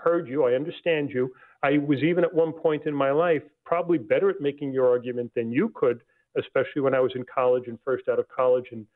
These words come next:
had fallen away from the faith. But can you make my argument for me?" And a lot of times they can't. And that's when I can get that conversation going for, because, because again,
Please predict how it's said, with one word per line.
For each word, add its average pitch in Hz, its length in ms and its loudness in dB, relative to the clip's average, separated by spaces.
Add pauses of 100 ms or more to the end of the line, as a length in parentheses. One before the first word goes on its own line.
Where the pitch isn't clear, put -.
(240)
had - 220 -4
fallen 127 280 2
away 120 280 2
from 120 120 -12
the 113 80 -4
faith. 135 280 -6 (560)
But 139 160 -4
can 147 160 0
you 170 160 4
make 185 320 0
my 170 300 2
argument 135 560 0 (420)
for 175 140 0
me?" 185 300 -2 (960)
And 139 100 0
a 131 60 4
lot 147 200 2
of 180 160 -6
times 151 320 -2
they 131 120 2 (200)
can't. 156 280 -2
And 127 100 -6
that's 185 240 0
when 214 80 0
I 202 80 0
can 190 160 0
get 170 160 2
that 175 180 0
conversation 147 680 -2
going 123 400 0 (1040)
for, 185 100 2
because, 156 360 0 (180)
because 151 240 0
again, 147 360 2